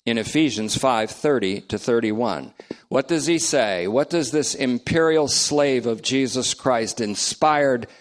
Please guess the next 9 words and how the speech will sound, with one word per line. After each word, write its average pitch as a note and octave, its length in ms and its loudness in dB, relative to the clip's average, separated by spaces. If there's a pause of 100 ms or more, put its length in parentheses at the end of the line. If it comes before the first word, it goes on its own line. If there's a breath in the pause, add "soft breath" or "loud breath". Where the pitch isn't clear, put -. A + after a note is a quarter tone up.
(140 loud breath)
by B2 140 2
the A#2+ 140 0
Holy A#2+ 280 2
Spirit, A2 420 0
say A2+ 520 2 (340 loud breath)
after B2 340 0
those B2+ 320 2
two B2+ 200 0
verses? G#2 560 0